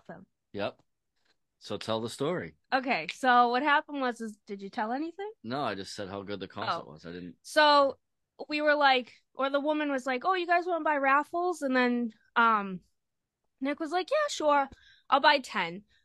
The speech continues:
Speaker 1: So then, <clears throat> not thinking anything of it, you know, we're putting them in the thing and we're like, "Okay, like, you know, we probably won't win." So then, like, the guy's like, "Who's ready for raffles?" You know, and I, like, have my whole strip out, like, I'm shoving it in the sky.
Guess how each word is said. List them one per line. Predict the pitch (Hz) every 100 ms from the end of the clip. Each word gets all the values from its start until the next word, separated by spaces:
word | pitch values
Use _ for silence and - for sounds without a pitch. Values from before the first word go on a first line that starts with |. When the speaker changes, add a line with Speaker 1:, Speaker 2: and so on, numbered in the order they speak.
| _ _
Speaker 1:
So | - 330
then, | 330 320 311 - _ -
<clears throat> | 403 453 427
not | 277 285 302
thinking | 330 285 285
anything | 277 262 277 247
of | 226
it, | 233 233
you | 240
know, | 233 208
we're | 208 208 202 202 _ _
putting | - 262
them | 254 240
in |
the | 220
thing | 208 208 202 190
and | 185
we're | 190
like, | 185 185
"Okay, | 202 190 151
like, | 160 175 208
you |
know, | 190
we | 160 226
probably | 214 196 180
won't | 185 170 -
win." | 139 - _ _ _ _ _ _
So | -
then, | 302 311
like, | 320 302
the | 254
guy's | 254 247 233
like, | 240 226
"Who's | 453 466
ready | 440 427
for | 415
raffles?" | 415 403 392 370 294 226 208
You | 269
know, | 262
and | 254
I, | 247
like, | 247 240
have | 277 262
my | 254
whole | 247 294 311
strip | - 302
out, | 285 262 262 240
like, | 220 220
I'm | 226
shoving | 226 - 285 277
it | 262
in | 247
the | 247
sky. | - 208 202 196 196